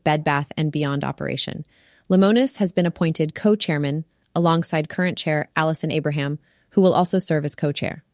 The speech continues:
Lemonis initially joined the board as an independent director last October, prior to Overstock, Inc, rebranding itself as Beyond, Inc. In his new role as co-chairman,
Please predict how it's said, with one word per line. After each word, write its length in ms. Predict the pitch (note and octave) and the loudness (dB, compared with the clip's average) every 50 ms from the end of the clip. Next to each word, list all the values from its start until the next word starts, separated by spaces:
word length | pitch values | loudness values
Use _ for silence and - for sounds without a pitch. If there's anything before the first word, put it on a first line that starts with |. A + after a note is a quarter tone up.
| _ _ _ _ _ _ _ _ _ _ _ _ _ - | _ _ _ _ _ _ _ _ _ _ _ _ _ 4
Lemonis 440 | G3 G#3 G#3+ A3+ A#3 C4 C4 - G#3+ | 6 8 8 6 4 2 2 2 4
initially 360 | G#3 G3+ G3+ - A3+ A3+ A3 | 4 4 2 2 2 0 2
joined 260 | F#3 F#3 E3 D#3+ D#3+ | 2 2 2 2 2
the 60 | D#3 | 0
board 320 | D3+ - D3 D3 D3 D3+ - _ - | 0 0 0 0 0 -2 -4 _ -2
as 180 | E3+ E3 D#3+ | 0 0 2
an 100 | E3+ D#3+ - | 0 0 2
independent 580 | - F#3+ G3+ G#3 A#3+ A3 - F#3+ F3 E3+ D#3+ - | 2 4 4 4 4 2 2 2 2 2 0 0
director 400 | D#3 D3+ C#3+ C3+ - - D3 C#3+ | 0 0 -2 -2 -2 -4 -4 -2
last 300 | D3 D3+ C#3+ D3+ - - | 0 0 -2 -2 -2 -4
October, 500 | D#3 - - - C3+ B2+ D3 C#3 D3 - _ _ _ _ _ _ - | -6 -4 -2 -2 -2 -2 -2 -4 -6 -8 _ _ _ _ _ _ -4
prior 280 | - - F3+ E3+ F3 | 0 2 4 4 4
to 140 | F3 - - - | 2 0 0 0
Overstock, 480 | E3 D#3 D#3+ D#3 - - D3+ D3 - | 0 0 0 -2 -2 -2 -4 -4 -4
Inc, 300 | - - C3 C3 - - _ _ _ _ _ _ _ _ _ - | -4 -4 -4 -4 -6 -10 _ _ _ _ _ _ _ _ _ 2
rebranding 480 | F3+ F3+ D#3+ F#3+ F3+ F3 F3 F3+ F3 E3+ | 4 4 6 4 4 2 2 2 2 0
itself 380 | D3+ - - - D3+ D3 - - - | 0 -2 0 0 0 0 0 -2 -2
as 200 | D#3+ D3+ D#3 D3+ | -2 -2 -2 -2
Beyond, 460 | - D#3+ D3+ D3+ C#3+ C#3+ C#3+ C#3+ - - | -2 0 2 2 2 0 -2 -2 -2 -4
Inc. 360 | D3+ C3+ - - - - _ _ _ _ _ _ _ _ _ _ _ _ - | -6 -6 -6 -10 -14 -20 _ _ _ _ _ _ _ _ _ _ _ _ 2
In 120 | - G#3 G3 | 4 6 6
his 200 | G#3 A3 G3+ G3+ | 6 6 6 6
new 220 | G3+ G#3 A#3+ B3+ | 6 6 6 6
role 340 | A3+ G#3+ F#3 F#3 F3+ F3+ - - | 6 4 6 6 4 2 2 0
as 160 | E3+ - - | -2 -2 0
co-chairman, 680 | - F#3 F3 E3+ - - E3+ E3+ E3+ E3 E3+ E3+ | 2 2 2 2 2 0 2 2 2 2 0 -2